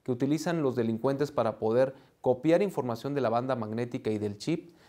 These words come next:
De ahí la importancia de que no pierdas de vista en ningún momento, eh, tus tarjetas bancarias.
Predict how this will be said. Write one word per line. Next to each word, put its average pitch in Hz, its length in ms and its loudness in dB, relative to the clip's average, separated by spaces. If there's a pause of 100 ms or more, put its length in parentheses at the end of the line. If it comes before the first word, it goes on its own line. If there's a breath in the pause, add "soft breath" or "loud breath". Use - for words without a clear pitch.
(140 soft breath)
De 131 80 4
ahí 139 80 8
la 160 60 4
importancia 143 520 0
de 135 120 2
que 123 100 0
no 156 280 2
pierdas 170 380 4
de 123 80 6
vista 123 540 0 (240 loud breath)
en 113 180 4
ningún 123 300 4
momento, 123 640 2
eh, 107 160 2
tus 107 240 -6
tarjetas 117 560 0
bancarias. 120 640 -2